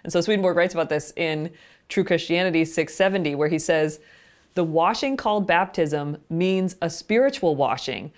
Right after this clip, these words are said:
which is the process of being purified from evils and falsities, and therefore the process of being regenerated." Like, that just sums it up.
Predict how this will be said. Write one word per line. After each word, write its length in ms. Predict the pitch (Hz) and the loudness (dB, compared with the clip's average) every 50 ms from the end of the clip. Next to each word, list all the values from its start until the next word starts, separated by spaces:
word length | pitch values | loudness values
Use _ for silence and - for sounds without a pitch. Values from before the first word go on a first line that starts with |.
| - _ _ - | -20 _ _ -6
which 160 | 175 190 196 | -2 0 0
is 120 | 190 175 | 0 0
the 100 | - 180 | 0 -4
process 560 | - - - 165 156 160 160 - 202 196 190 - | -4 -2 0 2 2 2 2 2 0 0 0 -2
of 160 | - 175 151 | -6 -4 -2
being 260 | 180 180 180 175 165 | 0 0 0 0 -2
purified 640 | - - - 165 185 233 269 - 220 202 196 190 185 | -2 0 2 2 4 2 2 2 0 2 0 0 0
from 200 | - 180 160 - | -2 -2 -2 -2
evils 520 | - 151 147 143 147 147 147 160 156 - - | -4 -6 -6 -4 -2 -2 -2 -2 -4 -6 -8
and 200 | - 170 165 - | -8 -8 -4 0
falsities, 600 | 170 151 147 143 - 143 147 147 160 160 - - _ _ _ _ - | 0 0 0 0 -2 -4 -2 -2 -4 -4 -8 -14 _ _ _ _ -8
and 180 | - 175 175 185 | -4 -2 2 2
therefore 320 | 220 247 269 - 220 208 | 2 2 2 2 0 0
the 80 | 185 175 | 0 -2
process 520 | - - 180 165 165 160 190 185 185 - | -2 0 0 0 2 2 0 0 0 0
of 180 | 208 196 180 151 | -2 -2 -2 2
being 440 | 170 160 156 156 160 175 185 190 - _ _ _ _ _ _ - | 2 2 2 2 0 -2 -4 -4 -8 _ _ _ _ _ _ 0
regenerated." 840 | 202 214 170 190 220 262 320 330 262 208 165 151 - - - - - | 0 2 4 4 4 4 4 4 4 4 4 4 4 2 0 0 0
Like, 160 | 156 156 - | -2 0 2
that 200 | 208 208 233 - | 2 2 2 2
just 440 | 240 226 226 - - - - - - | 2 0 0 0 -6 -16 -20 -16 -14
sums 440 | - - - - 196 220 254 240 | -12 -6 -2 0 0 2 2 2
it 120 | 226 233 214 | 2 2 2
up. 260 | 160 123 139 - | 2 2 0 -2